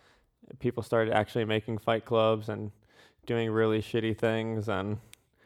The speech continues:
he's like, "This isn't what I intended at all." <laughs>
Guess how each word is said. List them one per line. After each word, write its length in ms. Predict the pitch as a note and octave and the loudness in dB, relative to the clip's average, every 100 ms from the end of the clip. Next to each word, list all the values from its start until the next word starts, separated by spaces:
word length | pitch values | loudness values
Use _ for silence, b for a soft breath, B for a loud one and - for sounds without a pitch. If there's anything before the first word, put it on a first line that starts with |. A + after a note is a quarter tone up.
| b _ | b _
he's 140 | - G#2 | -10 -8
like, 160 | F#2 | -4
"This 160 | F#2 A2+ | -2 -2
isn't 360 | A#2 B2 - - | -2 -2 -4 -2
what 160 | G#2+ | 4
I 120 | G#2 | 4
intended 520 | G2+ A2 A2+ G#2+ G#2+ G2 | 2 2 0 2 0 2
at 220 | A2 G#2+ | 2 6
all." 400 | G#2+ G#2+ - | 6 4 0
<laughs> 60 | - | -10